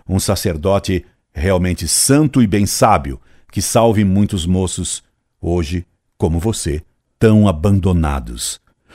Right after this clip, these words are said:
Termino, pois, com uma jaculatória que aprendi num dia de aflição, numa pequena praça de uma velha e poética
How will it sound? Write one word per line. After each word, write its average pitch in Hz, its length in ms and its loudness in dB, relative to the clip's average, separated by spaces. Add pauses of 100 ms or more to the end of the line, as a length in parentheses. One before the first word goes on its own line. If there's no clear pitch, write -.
(160)
Termino, 156 340 4
pois, 175 300 4
com 143 200 6
uma 147 180 4
jaculatória 110 600 2
que 117 120 2
aprendi 113 500 2 (220)
num 107 200 2
dia 120 240 4
de 110 120 4
aflição, 104 580 2 (180)
numa 127 200 4
pequena 139 420 2
praça 120 480 0
de 104 80 0
uma 101 160 2
velha 113 360 2
e 107 60 0
poética 101 720 0